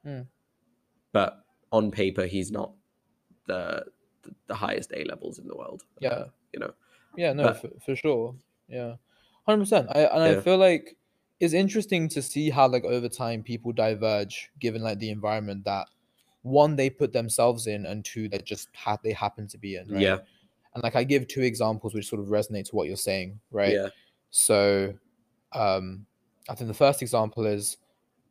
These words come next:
Speaker 1: I think I noticed this towards the end of secondary school. So I was
Speaker 2: Yeah.
Speaker 1: very privileged in the sense that I went to a very good secondary school.
Speaker 2: Yeah.
Speaker 1: Academic,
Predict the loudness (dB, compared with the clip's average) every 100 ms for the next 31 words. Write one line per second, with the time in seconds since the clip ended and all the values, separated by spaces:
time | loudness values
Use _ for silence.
0 | -4 0 4 4 6 6 4 -2 2 0
1 | 0 2 4 4 -2 -4 -4 -4 -4 -4
2 | -10 -8 -4 -2 -2 2 6 6 8 6
3 | 6 4 2 2 0 -4 -2 -4 -2 0
4 | 0 -2 -2 -2 -2 -2 -4 -6 -8 -12
5 | -12 -12 -2 0 0 -4 -6 -4 0 0
6 | 0 -6